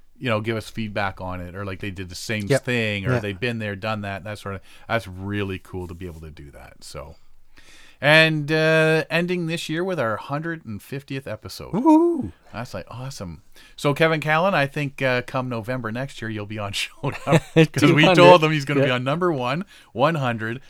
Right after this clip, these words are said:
Speaker 1: two hundred, three hundred, four hundred.
Speaker 2: <laughs>
Speaker 1: <laughs> He's gonna be on all the big
Speaker 2: Yeah,
Speaker 1: shows.
Speaker 2: there you go.
Speaker 1: So make sure you get some new books out there, Kevin, and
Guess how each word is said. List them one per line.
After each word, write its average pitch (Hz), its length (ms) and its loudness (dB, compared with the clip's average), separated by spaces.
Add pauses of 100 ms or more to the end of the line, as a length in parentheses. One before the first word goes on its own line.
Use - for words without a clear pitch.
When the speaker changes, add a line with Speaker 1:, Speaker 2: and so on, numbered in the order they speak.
(120)
Speaker 1:
two 160 200 0
hundred, 117 420 -2 (180)
three 165 240 0
hundred, 131 520 2
four - 280 6 (160)
hundred. - 360 0 (140)
Speaker 2:
<laughs> - 160 -4 (340)
Speaker 1:
<laughs> - 640 -8
He's 240 160 0
gonna 175 280 0
be 151 140 -2
on 143 160 -2
all 139 160 -2
the 131 100 -6
big 127 220 -8 (180)
Speaker 2:
Yeah, 98 100 -6 (140)
Speaker 1:
shows. 82 260 -6
Speaker 2:
there 147 160 2
you 139 120 2
go. 127 260 2
Speaker 1:
So 127 420 4
make 151 180 -2
sure 165 140 -2
you 143 80 -2
get 139 160 -6
some 117 160 -6
new 131 140 0
books 143 300 -2
out 170 180 0
there, 165 140 -2
Kevin, 147 520 -2
and 98 160 -4